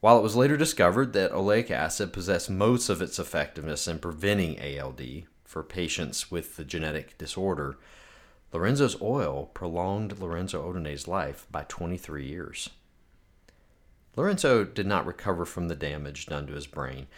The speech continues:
but his father never gave up on finding solutions until Lorenzo's death at age thirty. Augusto's belief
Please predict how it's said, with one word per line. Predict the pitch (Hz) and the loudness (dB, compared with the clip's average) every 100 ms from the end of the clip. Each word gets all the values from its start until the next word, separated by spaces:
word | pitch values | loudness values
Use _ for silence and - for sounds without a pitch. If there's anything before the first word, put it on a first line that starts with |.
| - - | -20 -2
but | 104 | 2
his | 101 | 2
father | - 101 147 107 80 | 4 4 6 4 2
never | 82 85 101 123 92 | 0 2 6 6 4
gave | 80 73 | 0 -4
up | 65 - - - - | -6 -8 -12 -20 -10
on | 87 85 | -6 -6
finding | - 87 90 | 0 0 2
solutions | 87 - 92 71 - 71 71 | -2 -2 -4 -4 -8 -8 -8
until | 73 90 85 | -8 -6 -6
Lorenzo's | 78 78 80 76 - | -4 -6 -6 -8 -4
death | 82 73 | -4 -4
at | 67 | -8
age | 73 71 - | -10 -8 -8
thirty. | 85 73 62 60 _ _ _ _ - - - - | -6 -6 -8 -14 _ _ _ _ -20 -20 -10 -6
Augusto's | 92 123 - 151 | 2 2 4 2
belief | 123 120 78 107 - - | 2 0 0 -4 -8 -16